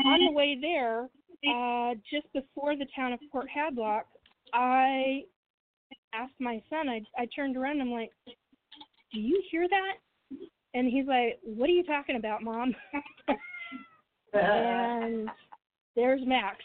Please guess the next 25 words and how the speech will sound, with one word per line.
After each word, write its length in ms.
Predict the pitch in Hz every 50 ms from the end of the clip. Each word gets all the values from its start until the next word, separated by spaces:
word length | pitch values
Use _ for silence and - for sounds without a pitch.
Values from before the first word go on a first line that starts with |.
| - 254 - - - - -
<laughs> 80 | - 349 - - - 466 - - - - - - - _ - 262 330 - _ - - - - - - - -
Um, 360 | 285 294 285 277 277 277 269 - - 302
anyway, 540 | 302 349 359 330 285 262 254 247 240 254 - - - _ _
so 300 | 294 269 262 262 262 262 254 254 254 _ _ _ - _ _ _ _ _ _ _ _ _ _ _ _ _ 262 - - _ _ _ _ _ _ _ -
I 80 | 277 330
just, 220 | 370 381 370 370 - _ -
I, 100 | 285 294 -
I 100 | 302 320 269 - _ -
couldn't 180 | - 392 392 403
understand 600 | 392 370 339 320 - - - 339 339 381 403 330
it 80 | 247 -
because 220 | 254 - 302 269 294
I've 200 | 294 339 311 311
never 400 | 294 294 302 294 311 302 294 277 277 254
experienced 840 | 262 254 - - 294 _ 311 311 330 330 320 285 240 226 226 226 _ _ _ - - - - - _ _
that 100 | - 254
I 100 | 262 277
can 140 | 285 - 269
remember 480 | 226 220 226 233 285 339 311 240 208 - -
anything 560 | 262 311 349 320 269 - 277 233 226 220 226
like 180 | 226 254 302 269 - 330
that 180 | 196 175 170 - - -
before. 520 | 214 196 - - 214 196 190 180 196 - - 294 - 247
And 500 | 233 233 233 233 233 233 240 233 233 240 - _ - - - - - _ _
it 140 | 254 247